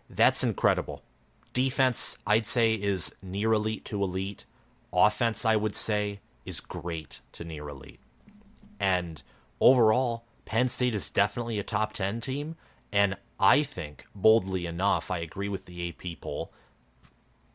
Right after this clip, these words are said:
in this instance, even though I have Penn State ranked higher than they do. I do think Penn State's a top six team in college football right now. You know, Penn State, they're in a race with Ohio State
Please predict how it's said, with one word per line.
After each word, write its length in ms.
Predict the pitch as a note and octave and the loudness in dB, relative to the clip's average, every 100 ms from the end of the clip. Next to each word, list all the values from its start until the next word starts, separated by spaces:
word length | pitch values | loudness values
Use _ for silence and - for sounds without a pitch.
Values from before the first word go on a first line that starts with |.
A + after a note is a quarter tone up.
| _ | _
in 140 | - G2 | -8 -2
this 240 | G#2 - | 0 0
instance, 580 | E2 D2+ - E2+ - - _ | -4 -6 -6 -6 -6 -10 _
even 220 | G2+ F2+ | -6 -4
though 120 | F2+ F2 | -2 0
I 80 | |
have 180 | E2 E2 | -2 -4
Penn 180 | - F2 | -6 -6
State 240 | - F2 | -4 -6
ranked 280 | E2+ E2 D2 | -6 -10 -10
higher 440 | - A2 C3+ G#2 D#2+ | -8 0 0 0 -2
than 160 | D#2 | -6
they 160 | D2+ C#2+ | -10 -10
do. 260 | D2+ D2 C#2+ - - - | -8 -10 -10 -16 -10 0
I 100 | G#2+ | 2
do 140 | C3+ | 2
think 240 | D3+ D#3 | 2 -2
Penn 180 | - C3 | -2 -2
State's 280 | A2+ A#2+ A#2 | -2 -4 -4
a 40 | |
top 280 | - G#2+ G#2+ | -4 -4 -4
six 320 | - A#2+ - | -2 -2 -4
team 220 | - E2+ D2 | -8 -8 -10
in 100 | D#2 | -4
college 340 | F2+ D#2+ - | -2 -2 -4
football 420 | - D#2 - - - | -8 -10 -10 -14 -14
right 180 | - - | -16 -16
now. 220 | C#2 - - - _ _ _ - | -18 -20 -20 -20 _ _ _ -18
You 60 | - | -14
know, 120 | - | -14
Penn 280 | - A#2+ B2+ | -4 0 0
State, 380 | - B2 B2 G#2+ | 0 0 -2 0
they're 160 | A2+ | 0
in 60 | A2+ | 0
a 60 | |
race 380 | F#2 F2+ G#2 - | -2 -2 -2 -2
with 140 | F#2 - | -4 -6
Ohio 420 | D2 F#2+ G2+ G#2 | -6 -2 0 0
State 480 | - - G2 A2 | -2 -2 -2 -4